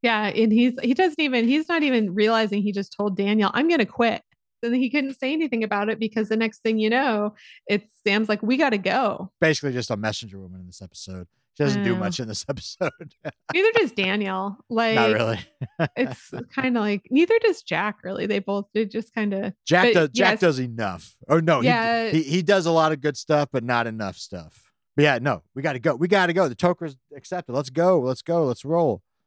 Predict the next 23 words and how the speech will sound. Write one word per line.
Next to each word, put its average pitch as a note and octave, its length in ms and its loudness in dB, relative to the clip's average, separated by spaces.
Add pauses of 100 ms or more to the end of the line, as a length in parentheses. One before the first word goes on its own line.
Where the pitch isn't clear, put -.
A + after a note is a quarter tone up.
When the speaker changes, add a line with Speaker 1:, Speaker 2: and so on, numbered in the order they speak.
(280)
Speaker 1:
Right. A#3 280 2
Jack A3+ 280 -4
is A#3+ 160 -2
in A#3 140 -2
the A3 100 0
gear G#3 280 -2
up G3+ 120 -8
room. F#3+ 160 -8
Let's G3+ 220 -8
gear G#3 240 -4
up. G#3+ 200 -4 (500)
Speaker 2:
So A#2 260 0
they A2 160 2
get A#2 160 -2
to B2 60 -12
the G#2+ 80 -10
planet. G2+ 440 -6 (840)
Speaker 1:
Okay. D4+ 360 0 (280)
So D4+ 180 -4
what's F#4 220 -2
funny F#4 260 -2
here A3 460 0
is G#3 460 0